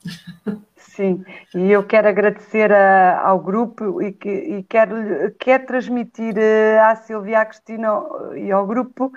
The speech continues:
Speaker 2: que, hum, eu nunca senti, eh, senti sempre uma segurança aqui. Mesmo que eu achasse às vezes que as coisas que eu ia escrever, ou, ou, ou,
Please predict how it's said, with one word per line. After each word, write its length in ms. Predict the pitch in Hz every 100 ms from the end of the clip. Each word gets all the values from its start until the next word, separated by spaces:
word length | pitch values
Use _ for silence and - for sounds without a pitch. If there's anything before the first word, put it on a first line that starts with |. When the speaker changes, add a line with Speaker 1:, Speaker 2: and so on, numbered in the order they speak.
| - _ _ _ _ _ -
Speaker 2:
que, 340 | 247 254 254 254
hum, 320 | 247 247 240 _ _ _ -
eu 160 | 208
nunca 300 | 247 262 262
senti, 1040 | 269 - 262 - - 262 269 262 262 254 - _ _ -
eh, 140 | 170
senti 420 | - 277 269 269 -
sempre 320 | 294 262 -
uma 160 | 240 262
segurança 800 | - - 254 254 247 - 233 -
aqui. 480 | 226 233 - 233 208 _ _ _ _ _
Mesmo 400 | 196 233 214 240
que 140 | - 247
eu 540 | 247 247 247 240 233 - -
achasse 480 | 220 208 254 247 247
às 100 | 220
vezes 200 | 226 -
que 120 | -
as 80 | -
coisas 400 | - 254 226 -
que 120 | -
eu 140 | 233 240
ia 260 | 233 233
escrever, 1000 | 233 - - 220 190 247 254 240 220 214 - - -
ou, 120 | - 214
ou, 540 | 220 202 - 240 -
ou, 120 | 220